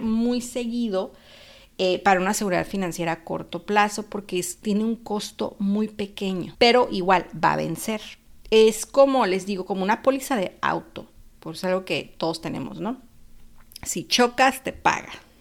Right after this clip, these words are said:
Si no chocas, pues no pagó, pero no te van a regresar el dinero. Esto es lo mismo. Ahora, ¿es malo un seguro de término? No,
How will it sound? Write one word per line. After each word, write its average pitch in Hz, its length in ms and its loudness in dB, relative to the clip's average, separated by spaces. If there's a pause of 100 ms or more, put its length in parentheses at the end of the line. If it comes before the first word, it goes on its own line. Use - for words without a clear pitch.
(160)
Si - 200 -12
no 190 160 -4
chocas, 247 640 0 (520)
pues 175 140 -6
no 208 140 -4
pagó, 349 240 -4 (360)
pero 185 140 2
no 165 120 0
te 151 100 0
van 165 100 0
a 165 60 -2
regresar 180 320 -2
el 226 80 -4
dinero. 302 260 -2 (480)
Esto 277 320 4
es 269 80 -4
lo 269 80 4
mismo. - 380 -4 (180)
Ahora, 185 400 8 (1160)
¿es 190 140 -4
malo 202 240 4
un 220 80 2
seguro 226 240 0
de 214 80 0
término? 214 560 0
No, 170 400 0